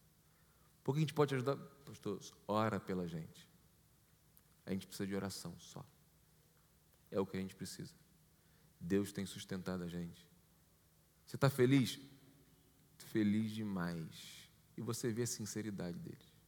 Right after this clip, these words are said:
Eu tenho esse costume de sentar com os radicais e cuidar deles. "Como é que tá seu coração? Tá em paz?" "Tô feliz demais." "Tem consciência que tá no lugar, você tá realmente no lugar que Deus quer?" "Tenho certeza que é isso que Deus quer pra minha vida."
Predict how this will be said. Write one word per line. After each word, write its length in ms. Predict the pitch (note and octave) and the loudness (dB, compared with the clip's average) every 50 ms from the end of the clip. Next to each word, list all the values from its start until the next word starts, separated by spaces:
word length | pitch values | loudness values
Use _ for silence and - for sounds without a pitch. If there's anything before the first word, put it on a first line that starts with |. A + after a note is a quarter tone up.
| - - - - - - - - - - - - - _ _ - _ | -20 -20 -20 -20 -20 -20 -20 -20 -20 -20 -20 -20 -20 _ _ -16 _
Eu 100 | - G2+ | -6 -4
tenho 180 | G2 - B2+ B2 | 0 0 0 0
esse 160 | G#2+ - - | 0 -4 -6
costume 420 | - G#2+ - - - A#2+ A2+ A2 | -6 -6 -6 -4 -4 -2 -2 -2
de 80 | G2 F2+ | -2 -4
sentar 600 | - - G2+ F#2+ F2 E2 - G#2 A2 G#2+ G2+ F#2+ | -2 -2 -2 -2 -2 -4 -2 -2 0 0 0 -2
com 180 | - - - | -4 -10 -12
os 60 | - F#2 | -8 -8
radicais 640 | F#2 F2+ F#2 E2+ - G#2 G#2 G2+ G2 F#2+ F2+ F2 | -6 -6 -8 -8 -4 -4 -2 -2 -2 -2 -4 -4
e 140 | F#2 F#2 F2+ - - - - - - - - - - - - - - - _ _ - - - - - - - - | -6 -6 -8 -8 -12 -20 -20 -20 -20 -20 -20 -20 -20 -20 -20 -20 -20 -20 _ _ -20 -20 -20 -20 -20 -20 -18 -2
cuidar 360 | - C#3+ C3 A2 B2+ B2+ A#2 | 0 0 2 4 4 4 4
deles. 580 | G#2 G#2 A2 A#2 A2+ G2 F2+ - - - - - - - - - - - - - - _ - - - _ _ - _ - _ - - | 4 4 2 4 4 2 0 -4 -6 -14 -16 -20 -20 -20 -20 -20 -20 -20 -20 -20 -20 _ -20 -20 -20 _ _ -20 _ -20 _ -20 -8
"Como 160 | - A2+ B2 | -4 -2 0
é 40 | B2 | 0
que 60 | A#2 | 0
tá 60 | - | -2
seu 140 | G#2+ G#2+ G#2+ | -2 -4 -2
coração? 360 | - G#2+ G2 F#2+ - G#2+ G2+ | 0 0 0 0 -2 -4 -4
Tá 100 | G2 - | -2 -2
em 100 | G2 F#2+ | -2 -2
paz?" 500 | F2+ - G2+ G2+ G#2 F#2+ F2+ E2+ - - - - - - - | -2 0 0 0 0 0 -2 -4 -8 -12 -16 -20 -20 -20 -18
"Tô 100 | _ - | _ -12
feliz 420 | F#2+ - - G2 F#2 F#2 F#2+ F#2+ F#2 | -12 -6 -4 -2 -2 -2 -2 -4 -4
demais." 360 | G2+ F#2 F2+ F2 F2 F2+ - - - - - - - - - - - - - - - - _ - - _ _ _ _ _ - - - _ _ _ _ _ | -8 -8 -8 -8 -8 -8 -10 -14 -20 -20 -20 -20 -20 -20 -20 -20 -20 -20 -20 -20 -20 -20 _ -20 -20 _ _ _ _ _ -20 -20 -20 _ _ _ _ _
"Tem 120 | - A#2+ A2 | 0 0 0
consciência 400 | - A#2 G#2+ - A2+ G#2 - - | 2 0 0 0 0 0 0 -2
que 60 | - | -2
tá 80 | G#2 G2+ | -2 0
no 140 | G2+ G2 | 0 0
lugar, 180 | F#2+ F2+ F#2 F2 - - - | 0 0 -2 -4 -4 -8 -14
você 120 | - - G#2 | -4 -2 0
tá 120 | - B2+ | 2 4
realmente 400 | B2+ A#2+ A2+ A2 A2 A2 G2+ - | 4 4 4 2 2 0 0 -2
no 60 | G#2 | 0
lugar 160 | G2 G2 G2+ | 2 4 4
que 80 | G2 - | 4 4
Deus 180 | G2+ G2 F#2 - | 0 0 0 2
quer?" 200 | - A2 G2+ F#2+ - - - - - - - - - - | 2 2 2 2 -2 -10 -18 -20 -20 -20 -20 -20 -20 -10
"Tenho 180 | - F#2+ F#2+ F#2 | -8 -6 -6 -6
certeza 560 | - - - G2 - - - A2 G2 F2+ F#2 | -6 -6 -6 -6 -6 -6 -6 -6 -6 -6 -6
que 100 | - F#2 | -6 -6
é 40 | F2+ | -6
isso 120 | E2+ - | -6 -8
que 80 | - F#2 | -10 -10
Deus 140 | F#2+ F#2 | -10 -10
quer 160 | - - - F#2 | -10 -12 -14 -12
pra 100 | G2 F#2+ | -10 -8
minha 140 | F#2+ F#2 | -8 -8
vida." 200 | F2+ F#2 F2 F#2 | -8 -10 -10 -12